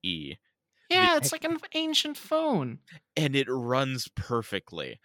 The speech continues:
Speaker 1: It does
Speaker 2: If you
Speaker 1: everything I need it to do. <laughs>
Speaker 2: Like what?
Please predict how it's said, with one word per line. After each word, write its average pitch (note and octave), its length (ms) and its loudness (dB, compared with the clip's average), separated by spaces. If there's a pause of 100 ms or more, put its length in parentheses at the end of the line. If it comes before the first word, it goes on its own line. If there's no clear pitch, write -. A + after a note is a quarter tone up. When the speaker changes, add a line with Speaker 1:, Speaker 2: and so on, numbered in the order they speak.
(180)
Speaker 1:
It A2 140 -4
does G#2+ 220 2
Speaker 2:
If - 160 -6
you - 60 -2
Speaker 1:
everything B2 520 -4
I A2 120 2
need G#2 200 -2
it - 140 -4
to - 120 -12
do. - 320 -8
<laughs> - 60 -10 (1800)
Speaker 2:
Like D3+ 120 -14
what? C#3 320 0